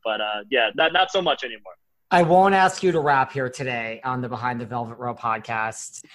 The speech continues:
Speaker 1: Thank
Speaker 2: I would like
Speaker 1: thank you.
Speaker 2: to, but I
Speaker 1: <laughs>
Speaker 2: won't put you on the spot. Um, are
Speaker 1: Thank
Speaker 2: those
Speaker 1: you.
Speaker 2: raps, are
Speaker 1: <laughs>
Speaker 2: those raps gonna be, like, during this season? Like, we're gonna see them, like, during commercials?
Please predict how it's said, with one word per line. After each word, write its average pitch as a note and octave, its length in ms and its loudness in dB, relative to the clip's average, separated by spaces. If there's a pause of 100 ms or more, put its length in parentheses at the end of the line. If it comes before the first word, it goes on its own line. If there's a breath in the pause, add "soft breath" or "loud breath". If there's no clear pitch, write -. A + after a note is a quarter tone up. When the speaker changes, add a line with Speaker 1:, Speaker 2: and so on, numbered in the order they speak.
(160 soft breath)
Speaker 1:
Thank C#3 180 0
Speaker 2:
I G3 120 6
would G#3 160 4
like A3+ 300 6
Speaker 1:
thank - 100 2
you. C3 180 2
Speaker 2:
to, F#3 80 2
but - 120 6
I D#3+ 80 6
Speaker 1:
<laughs> D3 100 2
Speaker 2:
won't E3+ 400 4
put E3+ 160 0
you D3+ 120 2
on C#3 140 2
the B2+ 60 -6
spot. B2 400 2 (100)
Um, F3+ 360 8 (120)
are E3+ 160 6
Speaker 1:
Thank F3+ 60 4
Speaker 2:
those F3 240 8
Speaker 1:
you. C#3 100 8
Speaker 2:
raps, D#3+ 480 6
are D#3+ 120 6
Speaker 1:
<laughs> - 20 6
Speaker 2:
those E3+ 200 4
raps E3 360 4
gonna E3 200 0
be, D#3 160 -2
like, C#3 260 0
during C#3+ 300 0
this B2+ 220 -6
season? C#3 380 -4
Like, B2+ 180 -4
we're A#2+ 140 -8
gonna A#2 140 -8
see B2+ 200 -10
them, A#2 300 -6
like, A2 100 -14
during A2 240 -12
commercials? C3+ 680 -14